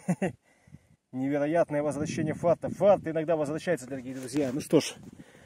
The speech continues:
я собираюсь, гоню домой. Буду отсыпаться, реабилитироваться. Хочется поспать уже, хочется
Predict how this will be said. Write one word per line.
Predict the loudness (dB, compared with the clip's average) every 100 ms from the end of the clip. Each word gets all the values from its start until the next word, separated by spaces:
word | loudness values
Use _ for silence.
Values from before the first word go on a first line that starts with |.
| -20 -4
я | 6 8
собираюсь, | 8 10 12 12 10
гоню | 6 8
домой. | 10 12 12 10 4 -2
Буду | 4 6
отсыпаться, | 6 4 6 6 8
реабилитироваться. | 8 8 6 6 8 8 6 2 0 -4 -16 -16 -18 -20 -18 -16 6
Хочется | 6 8 6 2 0 -10 -10 -12 -14 -10 -10 -10 -14 -16 4
поспать | 6 6 8 10 10
уже, | 6 4
хочется | 4 2 0 0